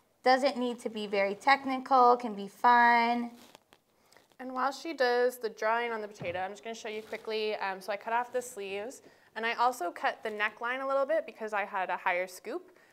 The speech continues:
Speaker 2: Um, so I just cut that so that it's easier access. Um,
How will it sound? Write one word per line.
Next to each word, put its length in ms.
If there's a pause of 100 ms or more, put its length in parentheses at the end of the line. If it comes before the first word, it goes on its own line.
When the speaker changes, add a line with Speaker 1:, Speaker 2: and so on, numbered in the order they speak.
(140)
Speaker 2:
Um, 220
so 140
I 100
just 180
cut 200
that 220
so 100
that 140
it's 200
easier 320
access. 760
Um, 280